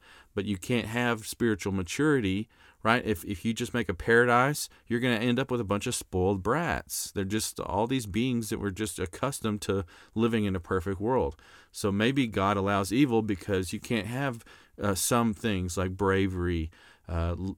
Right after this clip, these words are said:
um, compassion, and, and also, and, and all sorts of other things like that. You can't have things like that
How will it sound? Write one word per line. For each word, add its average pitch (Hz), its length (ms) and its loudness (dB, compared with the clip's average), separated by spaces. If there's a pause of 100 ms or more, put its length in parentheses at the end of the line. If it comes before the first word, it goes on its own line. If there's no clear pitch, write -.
um, 82 420 -2
compassion, 92 960 -2 (380)
and, 87 480 -2
and 90 200 -4
also, 110 420 0
and, 92 460 -2
and 98 120 -2
all 104 120 0
sorts 107 260 0
of 95 100 -6
other 92 220 0
things 95 280 -4
like 85 140 -4
that. 101 200 -2
You 101 100 -6
can't 131 260 -6
have 123 260 -4
things 120 260 -6
like 90 200 -4
that 95 340 -2